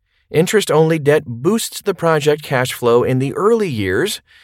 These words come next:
but will the project produce positive cash flow without interest-only debt? This is not critical, but if the debt is interest-only for a few years and income shrinks during those years,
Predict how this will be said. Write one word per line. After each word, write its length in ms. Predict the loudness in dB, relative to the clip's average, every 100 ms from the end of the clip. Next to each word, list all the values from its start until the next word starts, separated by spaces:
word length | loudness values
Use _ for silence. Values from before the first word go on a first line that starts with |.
| _ _ _ _ _ _
but 100 | 0
will 120 | 2
the 100 | 2
project 460 | 2 0 0 -2 -2
produce 320 | -4 -2 -6
positive 480 | -4 -2 -2 -2 -6
cash 280 | -4 -4 -4
flow 280 | -2 0 0
without 720 | -4 -6 -4 -2 -2 -4 -8
interest-only 640 | -6 -4 -4 0 0 0
debt? 360 | 0 -2 -2 -6 _ _ _ _ _ _ _ _ -8
This 160 | -6
is 100 | -4
not 260 | -2 -2 -4
critical, 520 | -4 -4 -2 -4 -10 -14 -10 -4
but 140 | -2
if 200 | 0 -2
the 120 | 0
debt 280 | 0 2 0
is 140 | -2 -2
interest-only 680 | -4 -2 -2 -2 -2 -2 -4
for 180 | -2
a 60 | -2
few 240 | -2 -4
years 420 | -2 -4 -6 -10 -18 _ -10
and 160 | -6 -2
income 400 | 0 0 -2 -2
shrinks 480 | -2 -2 -2 -2 -4
during 240 | -2 -2
those 240 | -2 -4 -4
years, 320 | -6 -6